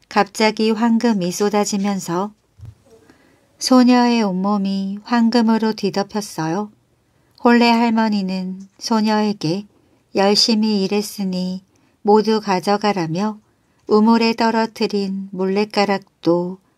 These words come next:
함께 건네주었습니다. 의붓딸이 온몸에 황금을 휘감고 돌아오자 배가 아픈 계모는 친딸의 손가락에서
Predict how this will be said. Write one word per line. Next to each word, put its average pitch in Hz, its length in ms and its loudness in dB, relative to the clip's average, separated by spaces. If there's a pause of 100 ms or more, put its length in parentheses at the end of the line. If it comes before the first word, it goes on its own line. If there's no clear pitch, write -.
(120)
함께 208 840 0
건네주었습니다. 196 1200 -2 (1120)
의붓딸이 214 880 0
온몸에 196 840 0
황금을 220 680 0
휘감고 208 640 0
돌아오자 190 800 -4 (580)
배가 214 400 4
아픈 208 340 -4
계모는 190 640 -2 (500)
친딸의 226 580 2
손가락에서 208 1080 -4